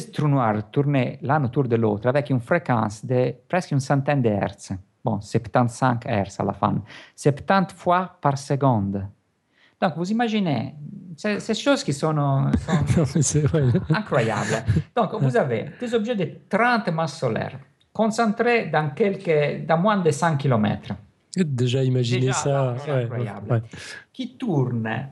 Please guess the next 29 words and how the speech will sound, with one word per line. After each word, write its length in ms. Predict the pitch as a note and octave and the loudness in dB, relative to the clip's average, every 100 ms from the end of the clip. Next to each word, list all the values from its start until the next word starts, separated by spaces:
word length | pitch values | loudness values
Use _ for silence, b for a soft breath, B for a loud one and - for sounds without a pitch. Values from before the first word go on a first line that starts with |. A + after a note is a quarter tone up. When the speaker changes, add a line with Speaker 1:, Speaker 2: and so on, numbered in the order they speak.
| - | -8
Speaker 1:
au-, 180 | F2+ - A3+ | -8 0 0
l'un 380 | - G3 A#3 F#3+ | 0 -2 -2 -2
autour 300 | C3+ A3 E3+ | -2 -4 0
de 120 | C3+ | 2
l'autre 440 | C3+ A#2 A2 C3 D#3 F3 - _ _ _ | 4 4 2 -2 -4 -6 -14 _ _ _
pas 100 | - | 0
avec 200 | G#3+ - | 0 0
une 100 | C3+ | -2
période 340 | A2+ A2 B2+ C3 | -4 2 2 0
comme 200 | G#2+ A#2+ - | -4 -8 -6
un 160 | A2+ G#2 | -2 0
an, 280 | G#2 A#2+ A2+ G#2+ | 2 2 2 -2
la 60 | |
Terre 240 | G#2 A2 A2 | -4 -6 -4
autour 180 | A2 A2+ | -4 -6
du 100 | A2 | -6
Soleil, 460 | G#2 A2 G#2 G#2 A2+ B B B | -6 -4 -2 -2 -4 B B B
mais 340 | G#3+ C4 A3 | -2 0 -2
quelques 460 | - C4+ - F3 D#3 | -4 -4 -2 -2 0
dizaines 340 | D#3+ F#3+ A#3+ G3 | 0 0 0 2
de 60 | |
millisecondes. 840 | E3 F#3+ D#3+ C#3 B2 A#2 G#2 G#2 G#2+ - _ _ _ _ _ _ _ _ | 2 2 2 0 2 2 2 0 -2 -8 _ _ _ _ _ _ _ _
Speaker 2:
Ouais. 120 | A#2 G#2 - _ _ _ _ _ _ _ _ _ - | 0 0 -6 _ _ _ _ _ _ _ _ _ -6
Speaker 1:
Donc, 240 | D#3+ C#3+ C3+ | -2 0 0
dans 160 | D3 | 0
un 120 | F3+ F3 | 2 0
seconde, 380 | G3 - G#3+ | -2 0 0
ils 100 | D3 | 0
font 580 | C#3 D#3+ D#3 C#3+ C3+ B2+ | 0 0 2 4 2 0